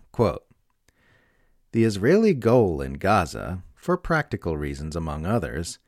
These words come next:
is to minimize the number of Palestinian civilians killed." End quote. If you didn't know that The Atlantic's editor-in-chief, Jeffrey Goldberg, is a former I D F prison guard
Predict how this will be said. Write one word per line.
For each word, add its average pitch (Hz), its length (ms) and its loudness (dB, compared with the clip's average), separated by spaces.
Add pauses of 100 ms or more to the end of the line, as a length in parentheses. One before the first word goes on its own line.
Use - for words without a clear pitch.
(420)
is 143 220 0
to 165 180 2
minimize 92 680 2
the 101 140 -2
number 107 360 2
of 110 140 -2
Palestinian 101 800 -2
civilians 87 760 -2
killed." 73 600 -4 (300)
End 85 200 -6
quote. 85 360 -4 (2500)
If 214 120 6
you 277 80 6
didn't 254 340 0
know 117 540 4 (120)
that 110 200 2
The 110 100 4
Atlantic's 101 680 0
editor-in-chief, 90 880 -2
Jeffrey 85 380 -2
Goldberg, 87 680 0
is 113 100 0
a 110 60 2
former 131 540 2
I 117 220 4
D 104 180 4
F - 240 -4
prison 127 380 4
guard 71 460 -4